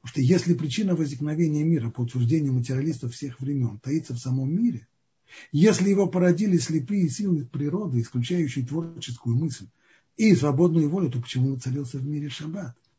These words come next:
то есть остановка? Почему эти силы прекратили действовать? Почему те же самые физические причины не приводят к тем же последствиям?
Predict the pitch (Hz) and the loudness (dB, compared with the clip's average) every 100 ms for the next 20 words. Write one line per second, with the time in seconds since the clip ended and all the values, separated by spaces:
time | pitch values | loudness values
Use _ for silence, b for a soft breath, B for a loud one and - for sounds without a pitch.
0 | _ 117 120 117 - 160 190 - _ _ | _ -8 -6 -10 -8 -8 -8 -12 _ _
1 | _ _ _ b b 180 233 247 240 233 | _ _ _ b b 2 8 8 6 2
2 | 175 240 226 - - 220 202 220 196 233 | 2 2 2 -2 -4 -6 -4 -4 -2 -2
3 | 196 - - - _ _ _ b b 180 | -2 -8 -18 -20 _ _ _ b b 4
4 | 175 240 220 220 196 214 214 208 165 180 | 8 6 6 2 0 0 0 0 2 2
5 | 202 220 175 196 180 180 - 226 202 180 | 2 -2 -4 -6 -2 -2 0 2 4 2
6 | 170 175 202 214 - - 208 202 190 247 | 4 2 2 -2 -4 -6 -2 -2 -2 -2
7 | - 247 262 - 113 - | 0 2 0 -2 -12 -14